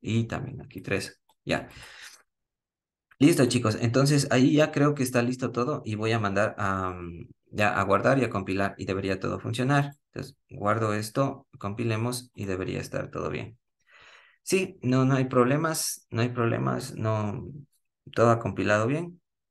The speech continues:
Ya. Listo, entonces vamos acá, vamos acá.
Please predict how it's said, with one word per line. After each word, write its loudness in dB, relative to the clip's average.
Ya. -2
Listo, 2
entonces 2
vamos 4
acá, 0
vamos -4
acá. -6